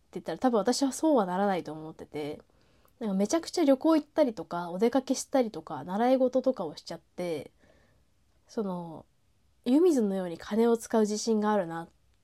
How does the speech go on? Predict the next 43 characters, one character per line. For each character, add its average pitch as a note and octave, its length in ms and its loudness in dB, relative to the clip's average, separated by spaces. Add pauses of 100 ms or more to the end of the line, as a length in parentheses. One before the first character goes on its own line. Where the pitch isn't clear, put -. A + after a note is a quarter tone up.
(300)
て A2+ 100 -10
思 E3 180 -10
っ - 20 -20 (180)
た G#2 100 -12
ん - 60 -20
で - 80 -20
す - 100 -20
よ。 - 100 -16 (2500)
で、 G#3+ 80 -2
ま F#3+ 140 -4
あ、 F#3 60 -10 (320)
ど C#4 140 6
れ C5 120 8
だ B3+ 140 6
け F3+ 140 -6
ね、 C#3 220 -10 (240)
仮 C4 260 0
に D#4 180 0 (160)
副 C4 200 0
業 C#4+ 240 4
で C4 340 2
も G3+ 220 0
の B3+ 100 4
す D4 180 0
ご F#4 100 4
い D#4 60 2
軌 - 120 -6
道 G3 120 -2
に F#3 80 -4
乗 F3+ 100 -6
っ - 20 -8
て - 200 -6
よ。 - 140 -8 (1300)
め A3 140 0
っ A3 140 -2
ち - 80 4
ゃ C#4 60 10
う D4+ 40 6
ま D#4 100 4
く G#3+ 100 6
い F#3 40 4
っ F3 40 -4
て、 F3+ 520 -6